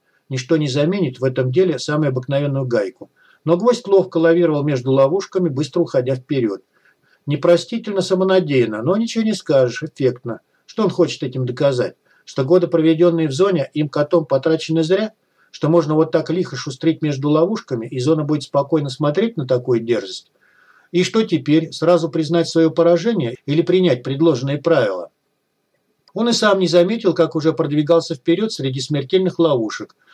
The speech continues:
По левую руку была стена, густо поросшая ржавым мочалом, по правую шли толстые трубы в теплоизоляции, заляпанные какой-то красноватой дрянью. Эдакая пузырящаяся масса, медленно расползающаяся, словно живая.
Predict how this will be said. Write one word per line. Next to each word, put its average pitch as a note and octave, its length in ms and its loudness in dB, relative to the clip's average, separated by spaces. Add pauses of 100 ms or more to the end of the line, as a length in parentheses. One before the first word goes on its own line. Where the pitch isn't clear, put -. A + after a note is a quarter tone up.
(140)
По C#3+ 80 0
левую F#3 300 6
руку A3+ 240 -2
была D#3 280 2
стена, C#3 440 -2
густо C3 320 -4
поросшая D#3 480 0
ржавым C3 360 0
мочалом, F3 580 0 (260)
по C3+ 120 0
правую F#3 320 2
шли C3+ 240 -6
толстые E3 460 0
трубы B2+ 340 0
в A#2+ 80 -6
теплоизоляции, C#3 840 0
заляпанные C#3 540 -2
какой-то C3 400 -2
красноватой C3+ 580 -4
дрянью. G#2+ 480 -4 (320)
Эдакая D#3+ 280 0
пузырящаяся D3+ 880 0
масса, F#3 480 -2 (280)
медленно C#3 380 0
расползающаяся, C3+ 960 0
словно C3 340 -2
живая. A#2 540 -2